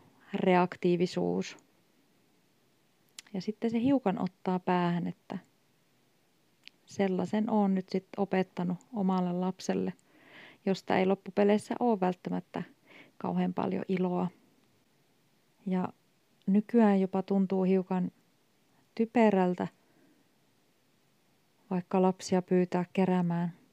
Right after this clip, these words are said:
tavaroitaan lattioilta, vaatteitaan lattioilta – samalla kun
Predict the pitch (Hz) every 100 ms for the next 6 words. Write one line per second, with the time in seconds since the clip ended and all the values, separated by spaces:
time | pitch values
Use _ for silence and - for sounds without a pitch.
0 | _ _ _ _ _ _ _ _ - 185
1 | 190 185 170 170 175 180 175 175 185 -
2 | _ 185 175 175 190 180 - - 180 185
3 | 185 _ 190 180 185 180 180 185 _ -
4 | 190 185 196 - - - - - _ _
5 | _ _ _ _ _ _ _ _ _ _
6 | _ - 214 220 220 196 - 196